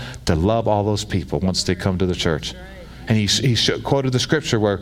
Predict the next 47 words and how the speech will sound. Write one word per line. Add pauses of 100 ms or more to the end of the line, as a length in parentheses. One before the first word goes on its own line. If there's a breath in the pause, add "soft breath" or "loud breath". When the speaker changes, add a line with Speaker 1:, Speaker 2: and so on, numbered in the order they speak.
(180 loud breath)
Speaker 1:
Jesus
said,
"Go
launch
out
into
the
deep, (260 loud breath)
let
down
your
nets
for
a
draught." (400 loud breath)
And
they
did
it,
and
they
caught
so
many
fish,
the
nets
were
breaking, (140 loud breath)
and
the
boats
were
sinking. (220 loud breath)
Partners
came
by
with
their
boats,
their
nets
were
breaking, (160)
boats
were
sinking.